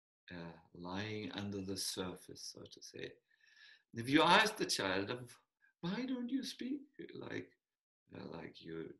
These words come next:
usually do?" The child will shrug its shoulders and, "I don't feel like," or, or will say something.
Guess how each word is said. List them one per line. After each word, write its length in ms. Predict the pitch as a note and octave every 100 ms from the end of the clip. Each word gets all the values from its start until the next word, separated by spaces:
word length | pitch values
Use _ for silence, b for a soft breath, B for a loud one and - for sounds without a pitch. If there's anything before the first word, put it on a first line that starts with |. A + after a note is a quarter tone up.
| - - -
usually 500 | F2+ F2+ D#2+ D#2+ D#2+
do?" 260 | E2+ E2 E2+ b b b
The 60 | -
child 340 | - B2 B2
will 100 | A#2
shrug 360 | A2 - G#2+ A2
its 120 | -
shoulders 540 | - G2+ A2 G#2+ G#2+
and, 200 | - G2 - _ B B B B B B B _ - C#4
"I 80 | C4+
don't 220 | B3+ -
feel 260 | - G#2
like," 560 | G2 F#2+ A2 F#2+ F#2 - -
or, 220 | E2+ E2+ E2
or 200 | - E2
will 180 | F2+
say 280 | F2+ - E2+
something. 500 | E2+ - F2+ - F2+